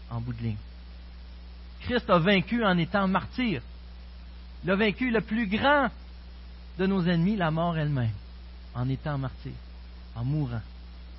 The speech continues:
Et ce qu'on a vu les chrétiens à travers les siècles, c'est pas en revenant avec des armes qu'ils ont vaincu non plus, que les, les conversions continuent de se faire, c'est en ayant de l'amour, de la compassion,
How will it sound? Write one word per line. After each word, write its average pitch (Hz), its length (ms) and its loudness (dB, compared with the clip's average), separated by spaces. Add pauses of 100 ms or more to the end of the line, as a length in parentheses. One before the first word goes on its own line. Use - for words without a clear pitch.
Et 170 140 6
ce 185 60 -6
qu'on 220 140 2
a 220 80 8
vu 233 140 6
les 226 120 4
chrétiens 220 340 2
à 226 40 2
travers 196 420 6 (240)
les 170 140 4
siècles, 247 380 4
c'est 208 80 2
pas 226 180 8
en 208 40 4
revenant 208 240 8
avec 214 120 6
des 175 280 4
armes 233 460 8 (640)
qu'ils 196 100 4
ont 185 100 4
vaincu 196 440 2
non 196 200 4
plus, 214 260 0
que 196 80 -2
les, 165 220 4 (180)
les 160 100 4
conversions 240 640 6
continuent 214 360 2
de 208 120 10
se - 100 0
faire, 220 420 10 (840)
c'est 160 80 0
en 151 160 4
ayant 160 260 2
de 151 60 2
l'amour, 156 320 2
de 143 40 0
la 127 100 2
compassion, 139 580 -4